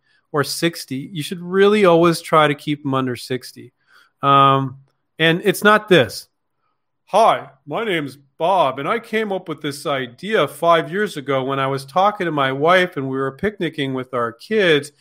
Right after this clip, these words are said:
and I think it's a great idea. And, oh, I'm an engineer, by the way, and,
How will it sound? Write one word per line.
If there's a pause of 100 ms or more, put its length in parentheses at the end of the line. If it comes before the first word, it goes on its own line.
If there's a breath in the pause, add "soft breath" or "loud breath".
(240 soft breath)
and
I
think
it's
a
great
idea.
And,
oh,
I'm
an
engineer,
by
the
way,
and,